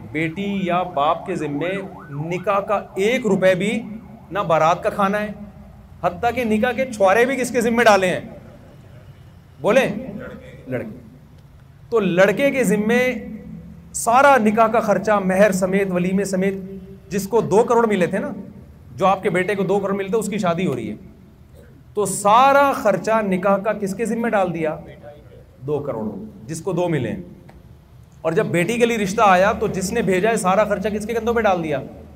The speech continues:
اس کے ذمہ۔ وہ بچی ایک کروڑ لے کے سسرال گئی، وہاں سارا فرنیچر، سارا نان نفقہ کس کے پیسوں سے آئے گا؟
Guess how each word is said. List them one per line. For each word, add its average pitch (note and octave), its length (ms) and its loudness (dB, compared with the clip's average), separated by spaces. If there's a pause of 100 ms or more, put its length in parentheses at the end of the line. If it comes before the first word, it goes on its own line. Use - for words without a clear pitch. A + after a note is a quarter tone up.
(120)
اس - 120 -14
کے D3+ 100 -8
ذمہ۔ C3+ 240 -8 (1000)
وہ F#3 100 -2
بچی G3 240 -2
ایک G#3+ 260 2
کروڑ G#3 240 0
لے G3 100 0
کے G#3 100 -2
سسرال D3 500 -2
گئی، G#2+ 180 -4 (420)
وہاں F#3 260 0
سارا F#3+ 440 0
فرنیچر، E3+ 600 -6
سارا F3 420 -2
نان D#3+ 340 -4
نفقہ D#3+ 280 -6 (140)
کس E3 160 -8
کے G#3 100 -6
پیسوں G3 300 -2
سے F#3+ 160 -2
آئے E3 180 0
گا؟ B2 200 -6